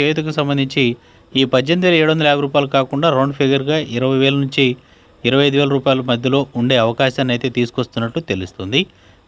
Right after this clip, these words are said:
ప్రజెంట్ అయితే ఎన్నికల మేనిఫెస్టోకి సంబంధించి కసరత్తు అనేది జరుగుతుంది.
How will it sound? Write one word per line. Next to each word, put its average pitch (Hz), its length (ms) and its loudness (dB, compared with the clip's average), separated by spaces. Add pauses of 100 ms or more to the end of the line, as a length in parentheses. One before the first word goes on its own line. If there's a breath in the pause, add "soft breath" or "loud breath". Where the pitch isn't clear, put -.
ప్రజెంట్ 147 280 0
అయితే 165 240 2 (140)
ఎన్నికల 143 360 -2
మేనిఫెస్టోకి 127 560 -4
సంబంధించి 117 360 -2
కసరత్తు 120 440 -4
అనేది 113 240 -4
జరుగుతుంది. 117 520 -2